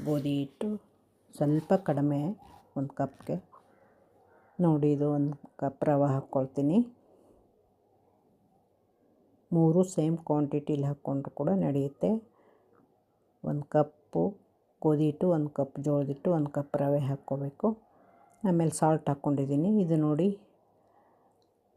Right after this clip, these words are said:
ನವಿಲುಕೋಸು ತುರಿದು ಇಟ್ಕೊಂಡಿದ್ದೀನಿ, ಕ್ಯಾಪ್ಸಿಕಮ್ ಸಣ್ಣಗೆ ಹಚ್ಚಿದ್ದೀನಿ, ಆಮೇಲೆ ಒಂದು ಈರುಳ್ಳಿ, ಒಂದು ಟೊಮ್ಯಾಟೊ, ಸ್ವಲ್ಪ ಕೊತ್ತಂಬರಿ, ಒಂದು ಮೂರು, ಎರಡು ಮೂರು ಹಸಿಮೆಣಸಿನ್ಕಾಯಿ ಹಾಕಿದ್ದೀನಿ ಅಷ್ಟೇ, ಜಾಸ್ತಿ ಖಾರ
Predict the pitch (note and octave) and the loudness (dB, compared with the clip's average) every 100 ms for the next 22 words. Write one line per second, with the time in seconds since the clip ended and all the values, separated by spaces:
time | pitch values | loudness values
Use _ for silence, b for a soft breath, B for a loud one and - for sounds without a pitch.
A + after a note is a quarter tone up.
0 | E3 F3 E3+ F#3+ D#3+ - E3 D3 D3+ D3+ | 4 4 6 4 4 2 0 0 -4 -2
1 | D3+ D3 C#3+ D3 F#3+ G3 E3+ - - D#3+ | -2 -2 -2 0 -2 2 2 2 -4 -2
2 | F3 F3 F3 D#3+ E3 D#3+ D#3 D3 - D3 | 2 2 0 0 2 2 2 0 -2 -6
3 | D3 D#3+ B3+ C#4+ - _ - D#3+ E3 E3+ | -2 0 0 -2 -14 _ -8 -2 2 4
4 | F#3 F3 D#3+ D#3 D#3 D#3 D#3+ A3+ B3+ - | 4 4 2 2 2 2 4 2 0 -8
5 | - D3 D3 D3+ D3 D3+ D3 G3+ A3+ - | -2 -2 0 0 0 -2 2 2 0 -12
6 | - E3 C#3+ D3 - D3 D3+ D3+ G3 A3 | -2 0 0 -4 -2 -2 -2 0 -2 -2
7 | b b b b b _ F#3+ E3+ F#3+ F3 | b b b b b _ 0 4 4 4
8 | D#3+ E3 E3+ D#3 D3 D3+ D3+ D3 D#3 D#3+ | 4 4 4 4 4 2 2 2 2 2
9 | C#3+ C#3 D3+ D3+ C#3+ - C#3+ C#3+ C#3+ C#3 | 2 0 0 2 0 -2 -4 -4 -4 -4
10 | C#3 D3+ C#3 C3+ C#3 - D3+ E3 E3+ D#3 | -6 -6 -4 -4 -6 -6 -4 0 0 0
11 | - - - D3 | -2 -10 -4 -2